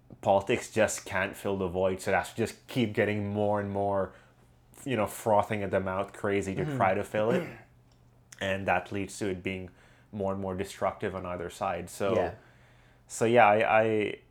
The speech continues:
Speaker 1: I'm there with you. It's, it's, it's, it's like, um, the temptation of ideology, like, it's,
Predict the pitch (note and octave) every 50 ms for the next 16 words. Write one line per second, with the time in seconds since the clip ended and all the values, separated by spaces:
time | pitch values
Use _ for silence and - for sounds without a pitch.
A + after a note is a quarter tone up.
0 | _ _ _ _ _ _ _ _ _ _ _ _ _ _ - A2 A2+ A#2 A#2 C3
1 | C3+ B2 A2+ A#2+ A#2+ - B2+ A2 G#2 G2 - A#2+ A2+ G#2 - E2 G#2+ G2+ - -
2 | - - - G#2 - - - A2+ G#2+ G2+ G2+ F#2 - - F2 G2+ F#2+ F#2 F#2 F2+
3 | F2 E2+ E2+ - - - _ _ _ _ _ _ _ _ _ _ _ _ _ _
4 | _ _ _ _ _ _ _ _ _ _ _ _ _ _ _ _ _ _ _ _
5 | _ _ _ - - - - G#2 G2+ - - A#2 A2+ A2+ G#2 - - A2 G#2 G#2+
6 | - - C3+ A#2 G2+ F#2 G2 F#2+ F#2 F2+ F#2+ F#2 F2+ F#2 G2+ G#2+ G2+ F2 F2+ F2
7 | F2 F2 E2+ F2 - F#2 F2+ - - - - - - -